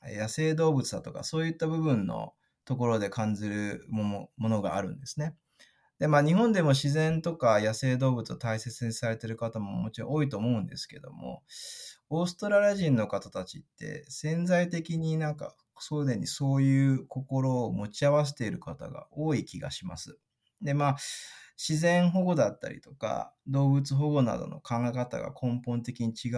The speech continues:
うような気がしますし、まあ、それゆえにな、どこかのんびりしてて、で、「大丈夫、なんとかなるよ」とか、「心配するな」みたいな、そういうような国民性がある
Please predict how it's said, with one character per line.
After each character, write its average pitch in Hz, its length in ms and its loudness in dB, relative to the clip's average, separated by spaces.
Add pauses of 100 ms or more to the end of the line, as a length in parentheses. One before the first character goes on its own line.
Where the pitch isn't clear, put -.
う 113 40 0
よ 117 100 0
う - 40 2
な 95 100 -2
気 - 180 -16
が 92 140 -8
し - 140 -12
ま 95 120 -6
す 131 200 -12
し、 95 480 -8
ま 143 100 0
あ、 135 100 0 (220)
そ 165 140 -4
れ 165 140 2
ゆ 165 160 4
え 175 60 6
に 160 120 4
な、 156 140 2
ど 214 180 -4
こ - 140 -8
か 135 140 6
の 131 180 8
ん 135 120 10
び 127 100 6
り 90 100 -2
し - 100 -6
て - 140 -14
て、 - 320 -16 (560)
で、 160 360 6
「大 165 220 4
丈 175 140 4
夫、 135 80 4
な 127 160 6
ん 131 80 8
と 120 120 -2
か 95 140 -2
な 101 180 0
る - 80 -4
よ」 - 360 -10
と - 80 -20
か、 - 240 -18 (120)
「心 123 280 2
配 120 240 4
す 120 140 -4
る 120 120 -2
な」 101 180 -2
み - 100 -12
た - 140 -14
い - 100 -16
な、 - 140 -20 (420)
そ 165 180 -2
う 165 40 2
い 165 40 2
う - 20 2
よ 180 80 6
う - 20 4
な 123 100 4
国 107 300 -4
民 104 180 0
性 101 280 -4
が 98 400 -4 (140)
あ 110 120 0
る 92 240 -4